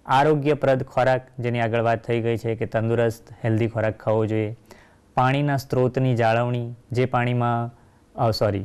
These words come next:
જે ટાંકીમાં પાણી સચવાતું હોય, સંગ્રહાતું હોય, એની યોગ્ય સાફ સ-, અ, સફાઈ થવી જોઈએ.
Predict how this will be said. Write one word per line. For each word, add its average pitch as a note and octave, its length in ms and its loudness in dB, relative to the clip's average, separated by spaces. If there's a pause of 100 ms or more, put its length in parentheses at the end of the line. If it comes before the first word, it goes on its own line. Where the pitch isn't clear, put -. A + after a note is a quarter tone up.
(220)
જે B2 180 0
ટાંકીમાં A#2 680 -2 (340)
પાણી A#2+ 220 0
સચવાતું A#2+ 580 0
હોય, G2+ 260 -2 (440)
સંગ્રહાતું A#2+ 680 0
હોય, G2 220 -6 (440)
એની B2 240 2
યોગ્ય A#2 480 2 (100)
સાફ - 320 -2
સ-, - 100 -12
અ, A#2+ 260 -6
સફાઈ A#2 360 0
થવી A2+ 280 0
જોઈએ. A2+ 340 0